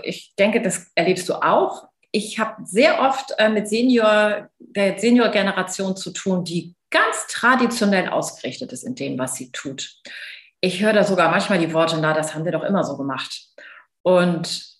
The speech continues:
ich denke, diese Senioren, die haben auch irgendwie einen guten Grund, das so zu formulieren, denn so mit ihrer Art und Weise, die Dinge anzugehen,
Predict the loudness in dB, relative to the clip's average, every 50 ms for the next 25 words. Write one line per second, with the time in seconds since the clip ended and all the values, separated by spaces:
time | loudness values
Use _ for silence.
0 | _ _ -8 -8 -8 -4 0 2 4 4 4 2 2 0 0 0 -2 -2 -2 -4
1 | -4 -2 -2 0 2 4 4 4 2 2 -2 -2 -2 -2 -2 -2 0 2 2 2
2 | 2 0 0 -2 -6 -6 -4 -4 -2 -2 -2 -2 -2 -2 -4 -6 -10 -10 -10 -8
3 | -4 0 0 0 0 2 0 -2 -2 -2 -4 -10 -10 -10 -12 -8 -8 -8 -6 -6
4 | -6 -2 0 0 0 0 0 0 -2 -2 -4 -6 -8 _ _ _ 0 0 2 2
5 | 0 0 0 -2 -2 0 0 0 0 0 0 0 0 0 2 2 2 0 0 -2
6 | -4 -2 0 0 0 0 0 -2 -4 -4 -4 -4 -4 -2 -2 -2 -2 -4 -6 -6
7 | -8 -8 -4 -4 -4 -4 -4 -8